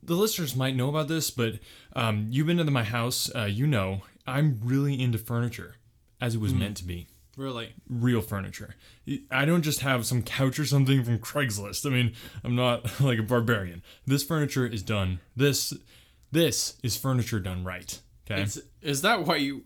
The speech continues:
Speaker 2: you won't let me sit on any of your chairs?
Speaker 1: <laughs> Oh, shut up. Anyway, I realize that I'm not alone.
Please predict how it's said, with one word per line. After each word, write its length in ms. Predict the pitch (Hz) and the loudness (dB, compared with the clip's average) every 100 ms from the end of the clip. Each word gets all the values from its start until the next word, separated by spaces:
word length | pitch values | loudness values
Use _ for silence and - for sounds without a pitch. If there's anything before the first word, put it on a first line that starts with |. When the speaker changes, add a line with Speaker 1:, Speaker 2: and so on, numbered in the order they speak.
| _ | _
Speaker 2:
you 160 | 135 123 | -8 -4
won't 180 | 131 123 | -4 -4
let 100 | 123 | -4
me 100 | 123 | 0
sit 240 | - 131 | 0 0
on 160 | 127 127 | 0 -2
any 220 | 131 131 | -4 -6
of 80 | 123 | -8
your 140 | 120 | -10
chairs? 640 | - 117 143 220 285 - 269 | -6 -4 0 6 6 6 2
Speaker 1:
<laughs> 640 | 226 - 240 - - 605 - - - 226 285 277 | 2 0 0 -2 0 -4 -4 -16 -16 -6 -2 -2
Oh, 340 | 202 196 190 180 | 0 2 2 2
shut 340 | 143 180 131 | 0 -4 0
up. 240 | 151 143 139 | 2 2 2
Anyway, 340 | 165 190 135 123 | 2 4 4 4
I 80 | 147 | 4
realize 460 | 160 220 233 185 | 4 2 2 2
that 100 | 151 | 0
I'm 160 | 131 185 | 0 2
not 160 | 185 156 | 2 2
alone. 380 | 135 131 87 | 2 0 -2